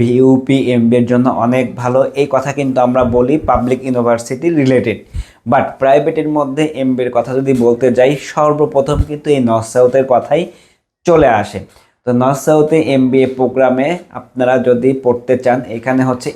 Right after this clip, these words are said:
এক্সিকিউটিভ এমবিএ রয়েছে এবং এমবিএও রয়েছে, রেগুলার এমবিএ যেটা, অর্থাৎ এখানে হচ্ছে রেগুলার এমবিএ হচ্ছে almost হচ্ছে টু ইয়ার্সের মতো টাইম লাগবে। এখানে ক্রেডিট, ষাট ক্রেডিট কমপ্লিট করানো হয় এবং যারা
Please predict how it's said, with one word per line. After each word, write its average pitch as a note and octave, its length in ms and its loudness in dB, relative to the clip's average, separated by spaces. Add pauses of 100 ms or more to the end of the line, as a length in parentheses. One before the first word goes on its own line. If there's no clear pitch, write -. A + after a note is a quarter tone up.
(100)
এক্সিকিউটিভ B2 560 0 (240)
এমবিএ B2+ 340 4 (100)
রয়েছে C3+ 280 2 (120)
এবং D3 140 -2 (300)
এমবিএও A#2+ 440 4
রয়েছে, G#2+ 300 0 (120)
রেগুলার A#2 400 2
এমবিএ A2+ 280 -2
যেটা, B2+ 220 0 (560)
অর্থাৎ C3+ 240 0 (120)
এখানে C3+ 260 0 (100)
হচ্ছে C3+ 360 -4 (300)
রেগুলার C3+ 340 4 (160)
এমবিএ B2 400 2
হচ্ছে B2+ 220 -8 (180)
almost B2+ 460 -2
হচ্ছে B2+ 280 -4 (500)
টু C#3 100 2 (100)
ইয়ার্সের C3+ 440 2
মতো B2+ 160 0 (180)
টাইম B2 180 2 (140)
লাগবে। C3+ 280 0 (180)
এখানে B2 240 -4 (120)
ক্রেডিট, B2 260 -4 (120)
ষাট A#2+ 200 -2 (100)
ক্রেডিট B2+ 220 0 (100)
কমপ্লিট B2 340 0 (100)
করানো C3 360 2
হয় D#3+ 160 0 (480)
এবং D#3 140 2 (160)
যারা C3 180 2